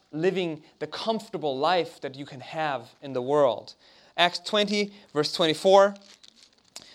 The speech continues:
the Bible says here, Paul says, "None of these things," and he's referring to these hardships,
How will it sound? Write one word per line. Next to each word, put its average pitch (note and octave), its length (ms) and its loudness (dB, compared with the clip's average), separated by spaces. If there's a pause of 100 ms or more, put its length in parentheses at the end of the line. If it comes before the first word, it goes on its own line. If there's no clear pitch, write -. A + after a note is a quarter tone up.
(120)
the D3 80 -4
Bible E3+ 280 8
says E3+ 300 -2
here, D#3 320 -4 (1800)
Paul G3+ 240 6
says, C3+ 380 0
"None G#3+ 280 6
of A#3 100 2
these G3+ 200 -2
things," G3+ 300 0
and D3 100 -10
he's F3+ 140 -6
referring G3 360 0
to F3+ 60 -10
these D#3+ 140 -4
hardships, - 800 -2